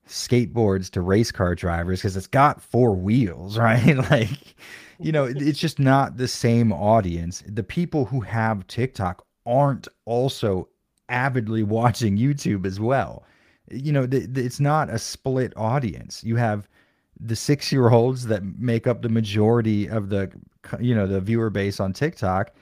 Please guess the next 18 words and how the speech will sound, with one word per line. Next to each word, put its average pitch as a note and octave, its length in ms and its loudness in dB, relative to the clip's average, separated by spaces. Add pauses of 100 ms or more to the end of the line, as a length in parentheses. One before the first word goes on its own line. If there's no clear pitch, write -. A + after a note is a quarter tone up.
(220)
and A3 100 -2
you G#3+ 40 2
have, E3 120 2
what, C#3+ 240 2
the A#2+ 100 -4
ten-year-olds A2+ 800 2
that B2 80 2
<laughs> B2+ 120 2
make B2 200 0
up A#2+ 140 4
the A#2+ 60 0
majority G#2+ 460 0
of G#2 80 -2
the G#2 60 -2
viewer G#2+ 240 0
base G2 300 -4
on F#2 160 -4
YouTube. G2+ 540 -6